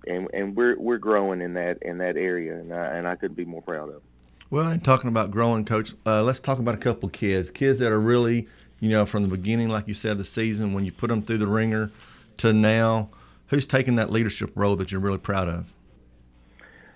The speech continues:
Speaker 1: Yeah, you know, um, uh, coming into the year, uh, I think everybody wanted to put their,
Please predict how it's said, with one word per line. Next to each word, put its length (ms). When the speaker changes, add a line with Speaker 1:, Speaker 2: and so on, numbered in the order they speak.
Speaker 1:
Yeah, 340
you 180
know, 400
um, 420
uh, 120
coming 260
into 240
the 100
year, 600
uh, 220
I 120
think 260
everybody 580
wanted 380
to 80
put 340
their, 280